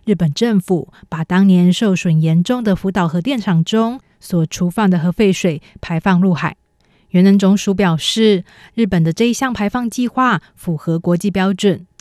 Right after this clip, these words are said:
而这些废水中的辐射值对于环境和健康的影响小至可以忽略。日本预计最快将在八月开始将核废水排放入海。不过，这项人类史上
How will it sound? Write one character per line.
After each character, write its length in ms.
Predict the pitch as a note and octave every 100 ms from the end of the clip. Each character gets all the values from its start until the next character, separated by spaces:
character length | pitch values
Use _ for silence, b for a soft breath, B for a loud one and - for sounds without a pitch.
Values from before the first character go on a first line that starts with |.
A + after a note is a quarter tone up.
| B B
而 80 | F#3
这 160 | F3+ G#3
些 160 | A3
废 180 | G#3 A3
水 220 | F#3+ F3
中 200 | D#3+ G#3
的 80 | G#3
辐 160 | F#3 F3+
射 200 | - A3+
值 400 | - F#3 F3+ G#3+ B B
对 180 | G#3+ G3+
于 60 |
环 280 | F#3+ F3 E3+
境 320 | F3+ C#4+ B3+
和 200 | G#3 F3+
健 200 | F3 A3
康 160 | F#3 F#3+
的 80 | F#3
影 200 | D#3+ F#3
响 240 | - D#3+ b b
小 280 | - F3+ C#3+ -
至 180 | G3 E3+
可 220 | - F3+
以 60 |
忽 200 | D#3+ F3
略。 240 | F3+ F#3+ - _ _ _ _ _ _
日 120 | G3
本 160 | F3+
预 120 | F#3 G#3
计 200 | A3 G3+
最 200 | A#3 G#3+
快 400 | - B3+ A#3 D3+ B
将 220 | - F#3
在 160 | F#3 F#3
八 220 | G3 G3
月 100 | G#3
开 300 | F#3+ - A3
始 280 | A3 - D3+
将 240 | D3 E3+
核 160 | F3 E3+
废 160 | E3 G3
水 200 | - D3
排 200 | - E3
放 220 | G#3 F#3+
入 160 | A3+
海。 260 | F#3 F3+ C3+ _ _ _ _ _
不 120 | - F#3
过， 280 | A3 G3 b b
这 120 | - G#3
项 160 | A3
人 160 | F#3+ F3
类 200 | G#3+ G3
史 200 | - D#3+
上 360 | - A3+ G3+